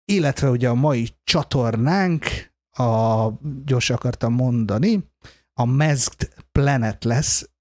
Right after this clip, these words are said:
őket pár napja így földobta a YouTube, pont ezt a témát, mondtam, ez tök jó lesz, ez lesz a mai anyag, de soha nem, ö, láttam tőlük egy videót se, úgyhogy nem tudom, mire számítsunk, nem tudom, mennyire lesz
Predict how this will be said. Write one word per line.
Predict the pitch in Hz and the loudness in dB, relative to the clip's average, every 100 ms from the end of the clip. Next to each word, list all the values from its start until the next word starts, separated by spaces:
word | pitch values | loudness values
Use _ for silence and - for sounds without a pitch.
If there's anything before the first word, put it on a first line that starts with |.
| _ | _
őket | 131 127 135 120 - - _ _ _ _ _ - - _ _ _ | -2 0 0 -2 -4 -12 _ _ _ _ _ -20 -20 _ _ _
pár | 220 180 131 | 0 2 2
napja | 139 - 127 120 | 0 0 0 2
így | 120 | 0
földobta | - 131 117 - - | 0 0 0 -2 -2
a | |
YouTube, | 190 262 - 135 117 - | 0 0 0 -2 -2 -2
pont | 131 113 | -2 -2
ezt | 123 - | -4 -4
a | |
témát, | - 208 139 110 | -2 -2 -2 -2
mondtam, | 113 113 104 | -4 -2 -4
ez | - | -2
tök | 139 117 | -2 -4
jó | - 143 | -2 0
lesz, | 180 123 - - | 0 0 -4 -4
ez | 113 110 | -2 -2
lesz | 110 - | -2 -2
a | 113 | -2
mai | 107 117 110 101 | 0 0 0 -2
anyag, | - 240 220 147 131 - _ _ _ _ _ _ _ 143 | -2 0 2 0 -4 -10 _ _ _ _ _ _ _ 0
de | 135 135 - | 0 0 -4
soha | - 151 131 | -2 0 2
nem, | 123 123 113 | 2 0 0
ö, | 123 120 120 117 117 117 - - | 0 2 2 2 2 0 -4 -2
láttam | 123 120 123 | -2 0 -2
tőlük | - 120 | 0 0
egy | 165 151 | 0 2
videót | 131 120 117 | 0 2 0
se, | 104 120 | 0 -2
úgyhogy | 101 110 104 | 0 0 2
nem | 110 127 | 2 0
tudom, | - 151 170 | 0 0 2
mire | 180 180 | 0 0
számítsunk, | - 185 190 196 - 233 220 220 - _ _ _ _ | 0 0 2 0 0 0 2 0 -4 _ _ _ _
nem | 135 135 | -2 0
tudom, | - 180 170 | 0 2 2
mennyire | 165 151 147 139 | 2 2 2 4
lesz | 131 123 - - - | 2 2 0 -2 -6